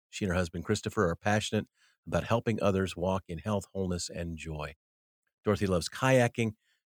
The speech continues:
traveling, and concocting gluten-free desserts.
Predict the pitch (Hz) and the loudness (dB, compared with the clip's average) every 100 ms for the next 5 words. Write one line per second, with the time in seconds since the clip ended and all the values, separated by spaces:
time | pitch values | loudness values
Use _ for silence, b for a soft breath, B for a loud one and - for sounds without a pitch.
0 | - 131 127 117 110 - 98 95 - 101 | -4 4 6 6 2 0 -4 -6 -2 -2
1 | - 92 95 113 104 95 107 98 82 80 | 0 -2 0 0 0 -2 0 0 0 -4
2 | 76 95 82 - - | 0 2 0 -2 -6